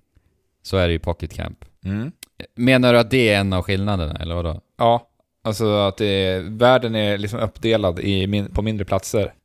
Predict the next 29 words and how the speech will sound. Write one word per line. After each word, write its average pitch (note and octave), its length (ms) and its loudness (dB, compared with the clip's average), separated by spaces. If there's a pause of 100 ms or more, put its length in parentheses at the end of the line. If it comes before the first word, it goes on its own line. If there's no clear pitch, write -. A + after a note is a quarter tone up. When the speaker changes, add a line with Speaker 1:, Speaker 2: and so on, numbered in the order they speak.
Speaker 1:
Ja. E2+ 240 -4 (480)
Speaker 2:
För A#2+ 80 -2
det A#2+ 80 4
är B2 40 6
ganska B2+ 280 4
små C3+ 380 2
ytor B2+ 380 2
som A2 140 -4
man G#2 140 2
rör A#2 180 4
sig G2+ 160 -4
på F#2+ 220 -4
när F#2+ 100 -2
man F#2 120 -2
besöker G2 420 0
de F#2 100 -2
här F#2 160 0
olika F#2 280 -2
platserna F2+ 440 -6
på F#2+ 100 -2
världskartan. G#2+ 600 -2 (760)
Speaker 1:
Ja. E2 220 -4 (960)
Men, B2+ 280 0
men D3 140 0
alltså D3 220 0
i D#3 220 0
Animal D3 240 0
Crossing, G2 680 -2
vad, B2+ 480 4